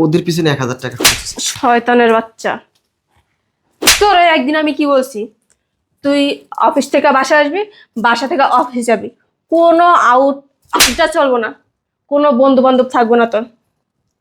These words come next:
Speaker 2: তুই বন্ধু বান্ধবের পিছনে এক হাজার টাকা খরচ করছিস, এক্ষুনি নিয়ে আসবি।
Speaker 1: এখন কই থেকে নিয়ে আসবো আমি এক হাজার টাকা?
Speaker 2: তুই কেন খরচ করলি? আমি একদিন বলছি না, আমার পারমিশন ছাড়া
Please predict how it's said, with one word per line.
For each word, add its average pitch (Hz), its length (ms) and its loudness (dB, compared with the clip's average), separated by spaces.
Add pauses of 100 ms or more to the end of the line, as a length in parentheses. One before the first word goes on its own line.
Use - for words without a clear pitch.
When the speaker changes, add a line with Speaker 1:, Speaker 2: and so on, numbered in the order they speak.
(320)
Speaker 2:
তুই 269 120 4 (120)
বন্ধু 262 300 4
বান্ধবের 269 280 2
পিছনে 277 260 -2
এক 247 80 -10
হাজার 262 160 0 (140)
টাকা 277 180 2
খরচ 247 180 -2
করছিস, 254 200 -8 (360)
এক্ষুনি 262 280 -2
নিয়ে 220 180 2
আসবি। 214 200 -10 (960)
Speaker 1:
এখন 185 280 0
কই 254 160 4
থেকে 269 180 2
নিয়ে 254 120 4
আসবো 214 160 0
আমি 214 140 2
এক 175 80 0
হাজার 175 160 -2
টাকা? 185 140 0 (100)
Speaker 2:
তুই 403 160 0
কেন 330 140 0 (100)
খরচ 294 240 0
করলি? 226 200 -4 (680)
আমি 277 120 2 (120)
একদিন 277 260 -2
বলছি 302 220 0
না, 311 40 0 (200)
আমার 294 180 2 (100)
পারমিশন 285 420 0
ছাড়া 240 140 0